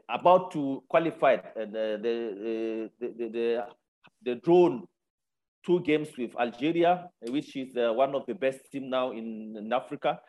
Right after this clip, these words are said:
They played more than thirty match, uh, thirty games, uh, without, uh, uh, being defeated. So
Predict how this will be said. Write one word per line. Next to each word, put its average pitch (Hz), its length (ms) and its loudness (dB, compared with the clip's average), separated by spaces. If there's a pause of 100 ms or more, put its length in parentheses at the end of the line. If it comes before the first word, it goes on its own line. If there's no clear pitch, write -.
(380)
They 107 80 -2
played 139 440 0
more 127 240 -2
than 117 320 -4
thirty 135 460 -2
match, 131 420 -4
uh, 110 220 0 (400)
thirty 139 220 -6
games, 127 280 0 (420)
uh, 107 80 -4
without, 120 600 0
uh, 117 40 -2
uh, 107 340 0 (840)
being 135 300 0
defeated. 117 640 -6
So 143 300 0